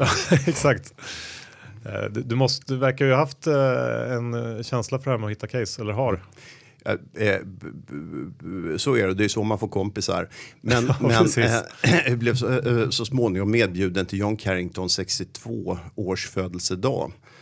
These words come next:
Speaker 2: som var i Buenos Aires, där han bjöd sina tvåhundra närmsta vänner och i stort sett alla kom. Det var rätt intressant.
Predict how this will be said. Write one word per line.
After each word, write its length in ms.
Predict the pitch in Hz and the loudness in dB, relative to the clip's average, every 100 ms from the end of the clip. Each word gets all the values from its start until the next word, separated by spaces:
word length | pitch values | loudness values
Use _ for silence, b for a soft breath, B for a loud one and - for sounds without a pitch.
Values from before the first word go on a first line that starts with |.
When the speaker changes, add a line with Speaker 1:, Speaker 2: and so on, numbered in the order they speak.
| B B | B B
Speaker 2:
som 300 | - 110 98 | -2 0 2
var 220 | 92 92 | 0 0
i 100 | 90 | -2
Buenos 520 | 90 95 92 95 107 | -2 -2 -2 -2 -2
Aires, 640 | - 135 104 - - - - - | 0 2 0 0 0 0 -2 -4
där 100 | 95 | -2
han 160 | 98 | 0
bjöd 220 | 98 87 - | 0 -2 -2
sina 180 | 98 | -6
tvåhundra 560 | 95 98 92 90 90 90 | -6 -6 -4 -4 -4 -2
närmsta 380 | 90 87 - 92 | -2 -2 -4 -4
vänner 280 | 87 90 90 | -2 -4 -4
och 80 | |
i 40 | 92 | -4
stort 260 | 95 98 | -4 -6
sett 140 | 98 95 | -6 -4
alla 240 | 85 87 | -4 -4
kom. 320 | 85 101 - 80 | -6 -6 -8 -10
Det 60 | |
var 160 | 87 82 | -8 -8
rätt 220 | 73 - | -8 -10
intressant. 560 | 76 90 - 76 - | -10 -8 -8 -8 -14